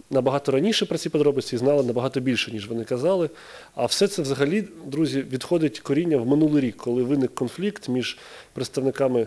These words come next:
нинішнього Народного фронту і представниками антикорупційних організацій, які, власне, і писали закони і про кон-, антикору-, антикорупційне бюро, і про Національне агентство. В підсумку ми маємо такий маніпуля-, маніпулятивний конкурс.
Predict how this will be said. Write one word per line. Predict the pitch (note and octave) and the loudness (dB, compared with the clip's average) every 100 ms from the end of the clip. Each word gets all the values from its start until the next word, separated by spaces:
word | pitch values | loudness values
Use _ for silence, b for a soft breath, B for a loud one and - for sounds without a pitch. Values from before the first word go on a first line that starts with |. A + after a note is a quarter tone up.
| - C3+ | -2 0
нинішнього | C3+ A#2+ B2+ A#2 | 2 2 -2 0
Народного | B2+ C3+ C#3 D#3 | 2 2 0 -2
фронту | G3 G#3 G#3 | 2 2 2
і | B2+ | -2
представниками | C3 - C#3 C#3 D3+ | -2 -2 -2 0 2
антикорупційних | B2+ B2+ C#3+ C3+ - C3+ B2 - B B B | 2 0 -4 -6 -4 -4 -4 -8 B B B
організацій, | B2+ A#2+ C#3+ C3+ G3 F#3+ D3 | -2 0 0 2 0 0 -4
які, | B2+ - C#3+ | -4 -4 -2
власне, | B2+ C3+ - C3 | 0 0 0 0
і | |
писали | C#3 - A#2+ G#2+ | 0 0 -2 -2
закони | A#2 C#3 B2 A#2 | -4 -2 -2 -4
і | C#3 | -6
про | C3 | -6
кон-, | C3+ C#3 | -4 -6
антикору-, | D3 - E3+ E3 - | -6 -4 -4 -6 -4
антикорупційне | D#3 D#3 D#3+ E3+ - G#3+ F#3 | -4 -2 -4 -4 -4 -2 -2
бюро, | F3 E3+ C#3 | -2 -2 -2
і | |
про | B2 C3 B B B | -2 -4 B B B
Національне | B2+ - C3+ C#3 C3 | -6 0 2 2 2
агентство. | A2+ A2 - - A#2 B B B | 0 -4 -10 -12 -14 B B B
В | - | -4
підсумку | G#3+ G#3 F3+ - D3 | -2 0 -4 -2 0
ми | C#3 | 2
маємо | C#3 D3+ C#3+ C3 | 4 2 2 0
такий | B2 - D3 | -4 -4 0
маніпуля-, | B2+ A#2+ B2 - | 0 0 -4 -4
маніпулятивний | B2+ C3 C3 B2 C#3 B2+ | -2 0 0 0 0 -2
конкурс. | B2+ G3 G3+ D3 - | 2 2 2 -4 -8